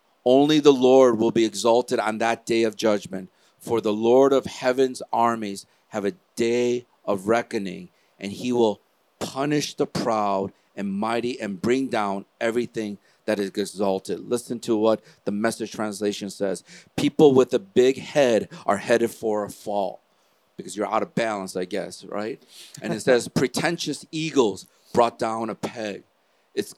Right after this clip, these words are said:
God alone at front and center on that day, on that day, uh, the day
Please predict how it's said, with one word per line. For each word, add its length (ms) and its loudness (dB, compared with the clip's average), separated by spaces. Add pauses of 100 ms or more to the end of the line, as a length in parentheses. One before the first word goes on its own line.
God 300 6
alone 580 4 (240)
at 100 -6
front 460 2
and 140 -2
center 560 -2
on 140 -6
that 240 -2
day, 360 -6
on 160 -8
that 240 -2
day, 200 -6 (100)
uh, 300 -4
the 140 0
day 360 -6